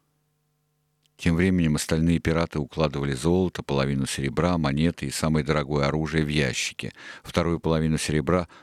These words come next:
было решено увезти с собой. Всего было девять ящиков. Четыре с золотыми слитками,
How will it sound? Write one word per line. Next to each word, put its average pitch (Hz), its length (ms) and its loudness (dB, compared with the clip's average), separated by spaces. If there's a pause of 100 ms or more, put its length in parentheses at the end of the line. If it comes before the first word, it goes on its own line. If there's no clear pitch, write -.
(120)
было 78 180 0
решено 78 400 0
увезти 71 400 -4
с 69 60 -6
собой. 65 480 -4 (320)
Всего 82 360 0
было 76 220 -2
девять 80 500 -2
ящиков. - 560 -4 (260)
Четыре 78 460 -2
с 65 40 -6
золотыми 71 520 -2
слитками, 82 640 -2